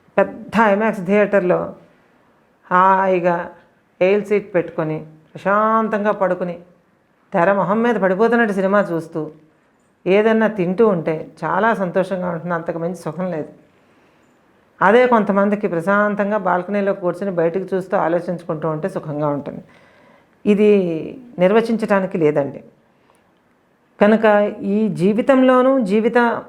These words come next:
అయిపోయిన తర్వాత మరణానంతరము జీవితంలోనూ కూడా సంపూర్ణమైన సుఖ సంతోషాలని, ప్రశాంత జీవనాన్ని, మనకి ఆరోగ్యాన్ని ప్రసాదించే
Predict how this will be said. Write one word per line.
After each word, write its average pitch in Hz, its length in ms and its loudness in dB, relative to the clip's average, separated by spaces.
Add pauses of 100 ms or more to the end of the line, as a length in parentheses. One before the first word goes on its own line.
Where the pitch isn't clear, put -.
అయిపోయిన 240 440 2
తర్వాత 165 540 0 (640)
మరణానంతరము 226 1000 0 (580)
జీవితంలోనూ 185 840 0
కూడా 170 380 0 (760)
సంపూర్ణమైన 220 1080 0 (300)
సుఖ 190 160 -4
సంతోషాలని, 226 840 0
ప్రశాంత 226 480 -2
జీవనాన్ని, 190 720 -4 (440)
మనకి 202 560 2
ఆరోగ్యాన్ని 214 800 2
ప్రసాదించే 202 920 -2